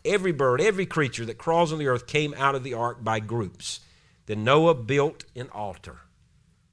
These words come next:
for the Lord. All right? God remembered Noah. Days and days and days and days have gone by.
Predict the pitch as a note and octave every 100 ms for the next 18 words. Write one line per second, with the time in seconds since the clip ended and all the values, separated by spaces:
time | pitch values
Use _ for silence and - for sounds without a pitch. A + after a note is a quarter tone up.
0 | _ G2 F#2+ F#2 C2+ C#2 - _ _ _
1 | _ _ _ _ _ _ _ _ _ _
2 | F2+ A2+ C3 - _ _ _ _ _ _
3 | A#2 G2+ E3+ G3 G#3+ F3 E3 C#3+ D3+ F3
4 | G3 F#3 F#3 E3 - _ - C3+ C3+ E2+
5 | A#1 - _ _ _ _ _ _ _ _
6 | _ _ _ _ _ _ _ _ _ _
7 | _ _ - C#3+ A#2+ F#3 A#3 A3 E3+ B2
8 | F2+ A#2+ A#2+ A#2+ F#3+ A3 G3 C3 G#2 F2
9 | G#2+ G#2 D3+ G#3+ G3+ C#3+ A2 E2 G2 G2+
10 | G#2+ G#3 G3+ D3+ A#2 A2 B2 C3+ B2+ C#3
11 | B2+